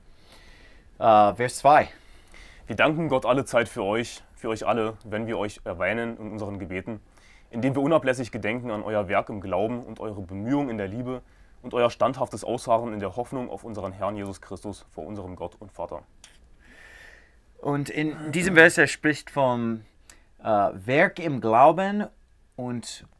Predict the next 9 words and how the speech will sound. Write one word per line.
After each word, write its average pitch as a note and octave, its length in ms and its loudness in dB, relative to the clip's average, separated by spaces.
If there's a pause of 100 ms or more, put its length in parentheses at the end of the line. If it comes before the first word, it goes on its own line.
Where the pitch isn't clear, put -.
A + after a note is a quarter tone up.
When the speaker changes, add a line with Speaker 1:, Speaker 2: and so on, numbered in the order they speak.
(360)
Speaker 1:
eure A#2 600 2 (380)
Bemühung B2+ 880 0
in A#2 220 -8
der A2 120 0
Liebe. G#2 480 0 (1300)
Wenn A#2+ 300 -6
wir, D3+ 400 6
äh, A#2 360 6
wirklich F3+ 560 -2